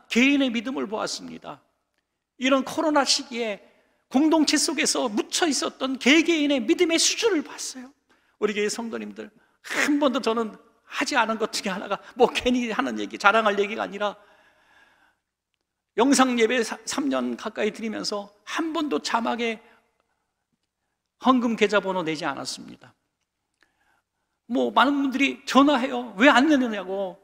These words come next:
헌금 드리고 싶은데 왜 안 내느냐고. 일 년 넘게 영상 예배로 드리면서도 한 번도 내지 않았어요.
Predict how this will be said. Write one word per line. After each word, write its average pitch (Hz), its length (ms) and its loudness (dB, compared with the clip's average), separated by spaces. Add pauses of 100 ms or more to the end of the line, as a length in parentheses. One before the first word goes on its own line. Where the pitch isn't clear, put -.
(280)
헌금 359 220 2
드리고 294 240 2
싶은데 247 340 -2
왜 220 120 2
안 214 160 0
내느냐고. 226 280 -6
일 392 140 2
년 427 160 2
넘게 381 320 0
영상 285 340 4
예배로 277 240 0
드리면서도 214 360 -6
한 247 120 -2
번도 294 200 -2
내지 269 180 -8
않았어요. 220 540 -12